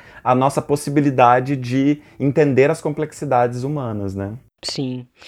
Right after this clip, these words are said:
Speaker 2: Eu vou colocar dois pontinhos interessantes aqui pra vocês buscarem conhecer mais, porque pode ajudar na construção de personagem, que é o afeto, né? O afeto seria uma expressão qualitativa da quantidade de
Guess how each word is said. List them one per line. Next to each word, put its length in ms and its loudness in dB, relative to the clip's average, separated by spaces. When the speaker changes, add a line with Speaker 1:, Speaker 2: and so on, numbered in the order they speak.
Speaker 2:
Eu 60 -10
vou 80 -4
colocar 280 4
dois 200 2
pontinhos 460 -2
interessantes 580 -4
aqui 140 -10
pra 100 -16
vocês 160 -6
buscarem 480 -4
conhecer 480 -4
mais, 480 -2
porque 580 -12
pode 220 -6
ajudar 240 -6
na 100 -4
construção 340 -8
de 100 -12
personagem, 800 -6
que 140 -4
é 380 4
o 100 2
afeto, 500 -2
né? 300 -8
O 80 -10
afeto 560 -2
seria 260 -4
uma 140 -2
expressão 720 -6
qualitativa 800 -4
da 100 -4
quantidade 580 -4
de 180 -14